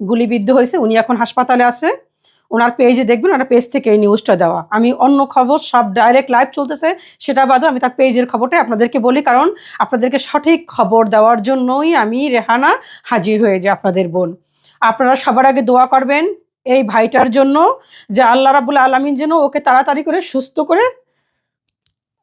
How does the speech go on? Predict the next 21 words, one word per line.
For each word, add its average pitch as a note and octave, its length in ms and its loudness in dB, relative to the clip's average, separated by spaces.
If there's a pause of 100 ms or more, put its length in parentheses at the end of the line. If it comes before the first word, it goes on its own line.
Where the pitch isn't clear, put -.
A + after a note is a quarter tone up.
(160)
আমাদের B3+ 300 4
সবার D4 300 0
মাঝে C#4+ 240 2
ফিরে C4+ 280 2
নিয়ে B3+ 200 0
আসে। A3 400 -2 (360)
এই E4 180 4
শুক্রবারেই, A3 720 0 (1000)
মনে D#4 220 4
আছে E4+ 200 2
তো E4+ 120 -2
নিশ্চয়ই C#4+ 320 -2
আপনাদের, A#3+ 560 -2 (840)
এই G#4 220 4
শুক্রবারেই D#4+ 720 2
কিন্তু C#4+ 560 -4 (920)
ওসমান D4+ 360 2
হাদিকে D4+ 340 0
গুলি B3+ 260 0
করা B3+ 200 2
হয়েছিল। G#3+ 520 -2